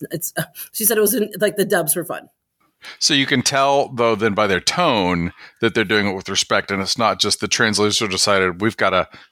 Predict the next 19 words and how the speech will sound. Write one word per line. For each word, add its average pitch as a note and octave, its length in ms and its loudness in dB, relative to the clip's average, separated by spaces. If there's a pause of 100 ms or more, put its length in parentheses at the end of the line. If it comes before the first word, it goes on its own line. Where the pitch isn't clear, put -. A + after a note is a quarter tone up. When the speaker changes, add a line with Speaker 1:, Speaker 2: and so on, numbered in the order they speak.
Speaker 2:
we've C3 140 0
gotta G#2 400 2 (320)
punch B2 260 -2
this G#2+ 180 0
up G#2+ 140 0
a G#2 60 -2
little F2+ 180 -4
bit F2 220 0
and E2+ 120 -2
make F2+ 200 -2
it E2 80 -10
feel D#2 400 -8 (420)
Speaker 1:
Oh, A3+ 120 2
Speaker 2:
respected." - 360 -2
Speaker 1:
hundred, B3 240 0 (240)
hundred E4 300 2
percent, - 340 0
hundred G3+ 200 -2
percent. E3 320 -4